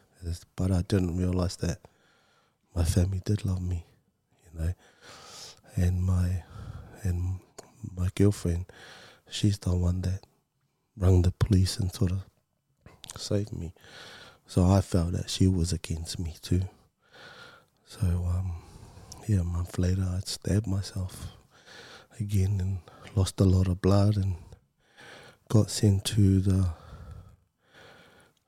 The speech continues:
to the Waikato hospital. And, um, yeah, I, I come back,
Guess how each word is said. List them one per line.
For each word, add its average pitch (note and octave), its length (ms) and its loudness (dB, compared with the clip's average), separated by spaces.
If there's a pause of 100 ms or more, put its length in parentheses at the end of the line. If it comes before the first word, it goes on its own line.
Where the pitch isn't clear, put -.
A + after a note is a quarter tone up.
(200)
to - 140 -4
the G2 100 4
Waikato G#2+ 640 2 (220)
hospital. G#2+ 640 0 (1300)
And, G2 280 4
um, G2 260 4 (360)
yeah, D3 160 8 (220)
I, G2+ 160 2 (480)
I F#2+ 140 4 (1040)
come A#2 240 0
back, C#3 320 2